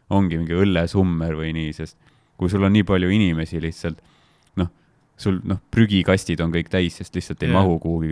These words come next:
Speaker 1: kõik prügi vedeleb igal pool ja, ja noh, ei olnud enam seda, vaata, et ma arvan, et võib-olla see on nagu telliskiviga, et,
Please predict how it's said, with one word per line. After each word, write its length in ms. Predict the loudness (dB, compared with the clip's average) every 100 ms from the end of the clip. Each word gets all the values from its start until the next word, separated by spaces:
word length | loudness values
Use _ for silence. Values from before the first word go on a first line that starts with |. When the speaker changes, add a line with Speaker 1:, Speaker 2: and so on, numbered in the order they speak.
| -4
Speaker 1:
kõik 60 | -2
prügi 340 | -2 0 -2
vedeleb 440 | -2 -2 -2 -4
igal 280 | -4 -6 -6
pool 320 | -6 -6 -6 -8
ja, 100 | -14 _ _ -20 _ _ _ _
ja 420 | -8 -4 -2 -2 -2
noh, 120 | -6 -8 -8
ei 160 | -2
olnud 220 | -2 -2 -4
enam 220 | -6 -6
seda, 300 | -8 -8 -8
vaata, 340 | -8 -10 -12 -14
et 100 | -10
ma 120 | -8
arvan, 240 | -6 -8
et 100 | -10 -14 _ _ _ _ _ -2
võib-olla 320 | 0 2 2
see 100 | 2
on 40 | 0
nagu 80 | 0
telliskiviga, 800 | 2 2 2 -2 -6 -4 -6 -6
et, 320 | -10 _ -20